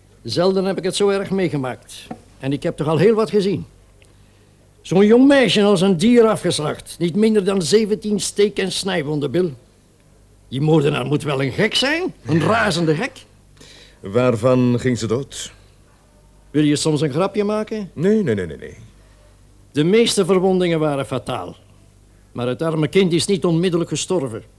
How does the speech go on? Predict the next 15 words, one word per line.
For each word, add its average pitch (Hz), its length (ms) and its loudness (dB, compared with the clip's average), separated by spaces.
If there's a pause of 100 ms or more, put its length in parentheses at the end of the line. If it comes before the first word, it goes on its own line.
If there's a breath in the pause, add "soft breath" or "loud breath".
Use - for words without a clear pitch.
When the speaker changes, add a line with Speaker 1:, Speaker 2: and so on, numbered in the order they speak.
(360)
Speaker 1:
Doodsoorzaak, 170 1080 -2
inwendige 170 640 -4
bloedstortingen 175 840 -6
en 156 120 -4
enorm 175 420 -2
bloedverlies. 151 600 -2
Speaker 2:
Mhm. 85 260 -12 (500)
Speaker 1:
Het 117 140 -8
hart 185 260 -6
en 175 80 0
de 156 100 2
longen 180 220 0
werden 160 220 0
niet 165 140 -8
geraakt. 151 580 -8